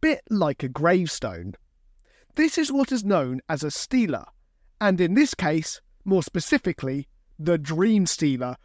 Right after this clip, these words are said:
which was set up by Thutmose the fourth in around about one thousand four hundred-ish B C. Basically, this stela talks about Thutmose the fourth when he was younger and before he was pharaoh.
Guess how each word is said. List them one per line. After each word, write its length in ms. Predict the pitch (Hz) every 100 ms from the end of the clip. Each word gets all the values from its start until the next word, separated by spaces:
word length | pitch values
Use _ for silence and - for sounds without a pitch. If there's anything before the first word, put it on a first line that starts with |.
| _
which 180 | - 233
was 160 | 233 -
set 240 | 269 -
up 140 | 254 -
by 100 | 185
Thutmose 520 | 165 285 - 233 208
the 80 | 196
fourth 520 | - 233 175 127 - _ _ -
in 120 | 285
around 400 | 294 294 302 262
about 340 | - 196 180 -
one 200 | 240 254
thousand 540 | - 214 202 202 202
four 220 | - 233
hundred-ish 600 | 226 226 214 196 190 170 - -
B 200 | 143 123
C. 520 | - - 165 98 - _ _ _ _ _ _
Basically, 720 | 294 302 - 294 262 254 240 -
this 220 | - 311 269
stela 560 | - 247 220 208 202 -
talks 360 | - 208 180 202
about 320 | 185 175 -
Thutmose 360 | 277 - 208 -
the 100 | 185
fourth 420 | - 165 147 -
when 160 | 175 165
he 140 | 156
was 160 | 160 135
younger 440 | 208 208 208 196 - _
and 160 | - 240
before 400 | 269 - 190 135
he 100 | 135
was 200 | 123 120
pharaoh. 560 | - 185 175 147 90